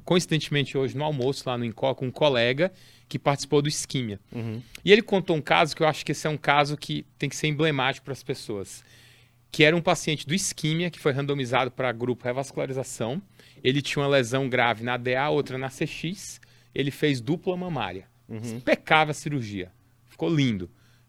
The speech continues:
Speaker 1: Três anos, quatro anos, lá pelo terceiro ano ali, ele tava no ambulatório.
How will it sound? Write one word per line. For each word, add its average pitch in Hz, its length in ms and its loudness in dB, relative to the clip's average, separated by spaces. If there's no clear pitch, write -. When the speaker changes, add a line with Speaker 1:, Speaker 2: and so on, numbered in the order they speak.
Speaker 1:
Três 175 320 4
anos, 185 280 0
quatro 165 360 2
anos, 180 160 -2
lá 190 160 4
pelo 190 240 2
terceiro 156 520 0
ano 160 200 0
ali, 147 200 0
ele 160 80 -2
tava 147 260 0
no 143 80 -2
ambulatório. 156 720 2